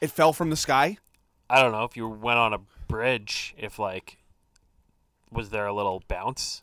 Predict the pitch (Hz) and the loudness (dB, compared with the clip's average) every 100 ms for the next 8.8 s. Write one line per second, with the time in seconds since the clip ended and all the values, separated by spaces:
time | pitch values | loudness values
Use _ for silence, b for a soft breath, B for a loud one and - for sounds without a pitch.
0 | - 120 123 - 117 107 - - _ _ | -8 -8 -8 -12 -10 -10 -14 -20 _ _
1 | _ _ _ _ 127 120 127 123 110 120 | _ _ _ _ -14 -14 -6 -6 -6 -2
2 | 120 135 143 110 110 98 _ - 107 _ | 2 2 2 -6 -12 -14 _ -12 -12 _
3 | _ - - 139 143 160 156 165 165 165 | _ -14 -6 0 4 4 4 0 2 0
4 | 180 180 180 - 165 160 160 226 156 175 | 2 2 0 -8 -2 0 2 2 0 0
5 | 165 185 190 262 285 254 - 220 285 269 | 0 -2 2 2 2 -2 -2 -2 0 0
6 | - - - - - 226 220 - 220 196 | -4 -8 -8 0 4 4 2 0 2 2
7 | 190 165 - _ _ _ _ - 160 170 | 0 -2 -18 _ _ _ _ -20 -8 2
8 | 190 175 160 156 104 92 - - | 4 4 2 -4 -6 -8 -14 -16